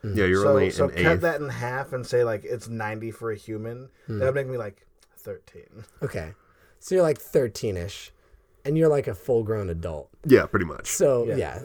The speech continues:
Speaker 1: Gron is a full-grown adult, and Delvin is not. So I could see him saying goodnight.
Speaker 2: Yeah.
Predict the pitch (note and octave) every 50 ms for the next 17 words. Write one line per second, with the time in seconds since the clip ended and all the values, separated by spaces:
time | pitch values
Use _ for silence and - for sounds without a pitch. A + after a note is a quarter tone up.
0 | - - D#3 B2+ E3 E3 D3+ D#3 D3+ D3 C3 B2+ - - - D3 C3+ A#2+ A#2+ A2+
1 | G#2+ G2+ F#2 G2+ F#2+ F#2+ - - G2+ F#2 F2+ F2+ F2 E2+ E2+ - - _ _ _
2 | _ _ _ _ _ _ _ _ _ _ _ _ - A#2+ A2+ A2 G#2 G2 F#2 F#2
3 | F2 E2+ E2+ G2 G2 F#2 F2 E2+ E2+ F2 - _ _ _ _ _ - - - -
4 | - - - - D#3+ D3 C#3+ C#3 C#3 D3+ C#3+ - D3 E3 G3 G3 G3+ F3 - G#3+
5 | G3+ D#3+ E3+ E3 D3+ - - D#3 C3+ B2 A#2 B2 A2+ G2+ G2 F2+ E2 D#2 E2+ -
6 | - - - - - B2 A#2+ G#2 E2 C#2 C2+ D2+